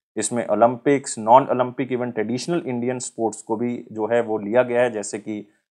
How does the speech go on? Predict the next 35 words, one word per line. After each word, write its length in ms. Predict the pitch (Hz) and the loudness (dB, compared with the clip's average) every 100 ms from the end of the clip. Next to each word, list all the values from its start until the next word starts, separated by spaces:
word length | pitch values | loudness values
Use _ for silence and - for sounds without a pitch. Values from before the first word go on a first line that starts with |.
| 113 | 2
योगासन 500 | 127 120 113 - 110 | 6 10 10 8 -2
हो 120 | 107 | 0
गया, 160 | 107 104 | 2 4
मालखंभ 500 | 110 123 - 110 104 | 6 6 4 -4 -4
हो 80 | |
गया, 140 | 104 110 | -2 -4
इसको 260 | 101 - | -6 -8
भी 100 | 101 | -8
इसमें 260 | 98 - 120 | -8 -10 -12
शामिल 340 | 110 92 147 | -10 -8 -8
किया 260 | 208 139 113 | -6 4 4
गया 220 | 92 80 - | 4 -4 -14
है। 180 | - _ _ _ _ _ _ _ _ _ _ _ _ _ - | -18 _ _ _ _ _ _ _ _ _ _ _ _ _ -4
उस 160 | 190 - | -4 0
पर्सनैलिटी 640 | 185 151 156 151 151 202 | 0 0 4 6 6 2
का 140 | 196 190 | 4 4
नाम 360 | 131 120 151 | 4 2 2
बताना 380 | 151 147 139 147 | 2 6 6 4
है 220 | 165 175 | -4 -6
जिसने 380 | 131 131 - 170 | -6 -6 -6 -6
दो 180 | 135 127 | -2 -2
हज़ार 220 | 147 160 | 0 -2
बाईस 440 | 117 110 123 135 | 2 2 2 -2
की 300 | - 180 175 - | -6 -6 -6 2
फॉर्मूला 420 | 123 127 151 160 | 2 2 2 2
वन 360 | 135 123 147 160 | 4 2 -2 0
अराम्को 520 | 123 117 127 135 - 180 | 2 2 2 -2 -2 0
यूनाइटेड 560 | 131 120 127 - 185 | 0 0 -2 -2 -6
स्टेट्स 380 | - 151 143 - | -2 0 0 0
ग्रैंड 260 | 123 120 123 | 0 2 0
प्रिक्स 240 | 135 127 | -8 -8
को 140 | - 123 | -6 -6
जीत 280 | 101 113 - 139 | -6 -12 -10 -2
लिया 220 | 135 131 | 2 2
है, 300 | 147 202 | 0 -4